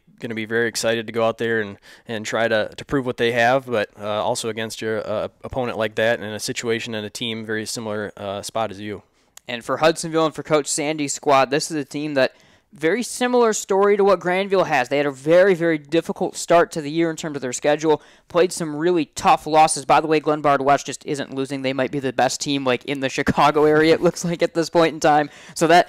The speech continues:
Speaker 2: staying within twenty-five of them is looking better and better as the weeks go on for the Bulldogs. That's an aside. But tough schedule to start. They've started to find things.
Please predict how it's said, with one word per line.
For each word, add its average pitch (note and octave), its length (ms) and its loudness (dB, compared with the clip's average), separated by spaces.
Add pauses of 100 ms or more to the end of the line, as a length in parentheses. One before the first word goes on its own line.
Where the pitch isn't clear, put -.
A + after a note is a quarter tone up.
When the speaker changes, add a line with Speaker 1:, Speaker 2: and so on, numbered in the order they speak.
(140)
Speaker 2:
staying G#3 380 2
within F3+ 260 2
twenty-five E3 580 4
of D#3+ 100 4
them D3 180 2
is C#3 80 -4
looking D3 380 -2
better D#3+ 340 6
and D3 180 -2
better D#3+ 400 4 (220)
as C#3 160 -2
the D3 100 0
weeks D#3 240 -2
go C#3 160 2
on D3 200 4
for C#3 100 -6
the C#3 60 -6
Bulldogs. C#3+ 360 4
That's C#3 220 -4
an C3 80 -8
aside. C#3+ 360 4
But C#3 140 0 (580)
tough E3 200 0
schedule F#3+ 340 2
to F3+ 80 0
start. F3 380 4 (240)
They've C3 200 -2
started F#3 380 4
to F#3 80 0
find E3 360 0
things. D#3+ 420 -4